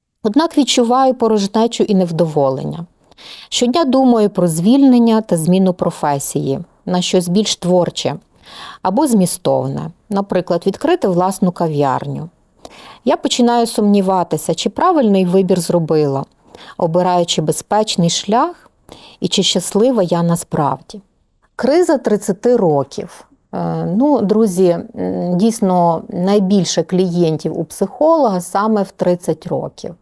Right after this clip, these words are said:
Тридцять плюс. Е, чому? Тому що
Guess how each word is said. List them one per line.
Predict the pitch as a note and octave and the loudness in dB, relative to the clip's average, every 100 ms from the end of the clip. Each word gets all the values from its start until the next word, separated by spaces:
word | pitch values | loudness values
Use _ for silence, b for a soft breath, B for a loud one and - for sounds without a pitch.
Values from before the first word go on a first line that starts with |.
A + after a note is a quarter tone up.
| _ | _
Тридцять | - D4 D#4 F3 - | -2 -2 0 -4 -4
плюс. | - G3 C#4+ C#4+ A#3+ - B B B B B B B _ | -4 0 2 2 0 -10 B B B B B B B _
Е, | F#3 F#3 F3+ F3+ F3 F3+ | -2 0 0 2 0 -2
чому? | - B3 G3 D3 D#3 | -2 0 2 -2 -6
Тому | - A3 C4+ D#4 | -2 0 2 0
що | - A#3 A3+ A3 G#3 | -2 2 4 4 2